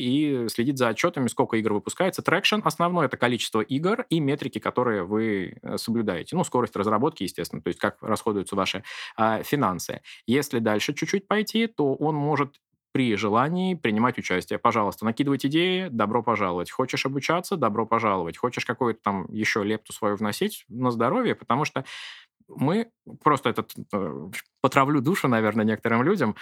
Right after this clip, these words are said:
как проходит рабочий день. Там мы десять часов работаем, делаем игры, потом выключаем рабочие программы, открываем другие игры, играем в онлайне по связи, по скайпу, и трещим и обсуждаем новые игры. И кульминацией всего этого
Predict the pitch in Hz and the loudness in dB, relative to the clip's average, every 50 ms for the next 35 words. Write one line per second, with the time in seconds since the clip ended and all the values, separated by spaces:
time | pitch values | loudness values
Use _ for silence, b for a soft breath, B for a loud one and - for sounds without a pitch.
0 | B B - 160 170 - 147 127 - - 147 139 131 - 123 117 123 127 123 - | B B 2 2 2 4 2 2 4 4 2 2 4 4 2 2 2 2 0 2
1 | - 156 147 120 104 95 92 85 69 69 - - 98 92 87 90 80 71 110 135 | 0 2 2 2 2 2 -2 -4 -6 -8 -2 -2 -2 0 -2 -4 -4 0 2 2
2 | 127 110 98 98 110 139 135 - 117 - - - - 120 - - 120 123 131 120 | 2 0 0 0 0 0 0 0 -4 -4 -2 0 0 0 4 4 2 2 2 0
3 | 110 - 107 101 104 113 117 110 117 117 131 147 - 233 247 190 143 107 85 80 | 0 2 0 0 2 2 2 2 2 2 0 2 2 0 2 2 2 0 0 0
4 | - - 123 - 131 117 113 107 117 - 127 139 139 - 135 113 107 101 92 98 | -2 -2 2 2 2 2 2 0 0 0 0 0 2 2 2 2 2 0 -2 -4
5 | 90 - - - - - - - - 120 123 127 123 110 - 123 117 - 139 147 | -6 -8 -10 -12 -12 -12 -10 -2 0 0 2 2 0 0 -2 -2 2 2 2 2
6 | 180 214 214 170 123 113 - 135 131 127 120 113 110 110 110 143 151 143 135 123 | 4 2 4 2 2 2 2 2 2 4 4 4 2 2 2 2 2 2 4 2
7 | 117 120 120 - 190 233 214 160 135 123 - 135 127 139 151 151 139 123 113 113 | 4 2 0 2 0 2 4 4 2 2 2 2 2 4 4 4 4 4 2 4
8 | 117 123 127 139 147 147 135 123 117 117 110 107 - 127 127 - 165 180 226 233 | 4 4 4 6 4 4 4 4 2 0 0 2 2 2 2 4 4 4 4 4
9 | 185 135 - - - - - 202 214 220 214 - 139 233 226 - - 143 - - | 2 2 2 2 0 2 2 2 2 2 2 2 0 0 0 -2 -6 -6 -6 -2
10 | - - 196 - - - 233 254 220 175 147 135 - 160 147 156 180 180 170 151 | 2 2 4 4 4 2 4 4 4 4 4 4 2 0 2 4 4 4 4 4
11 | 143 147 151 143 143 139 135 131 117 101 92 92 82 80 B B B B B B | 4 4 2 4 4 4 2 2 2 0 -2 -4 -8 -8 B B B B B B
12 | B B B B - 151 143 131 123 113 - - - - - 131 - 156 147 139 | B B B B 0 2 2 4 2 2 -2 -4 -8 -16 -12 2 2 4 4 4
13 | 147 147 165 196 196 - - 143 123 - - 135 120 127 127 120 110 - - 104 | 4 4 4 2 2 2 0 0 0 2 0 0 2 4 4 2 2 2 0 0
14 | 101 98 - | 0 0 -2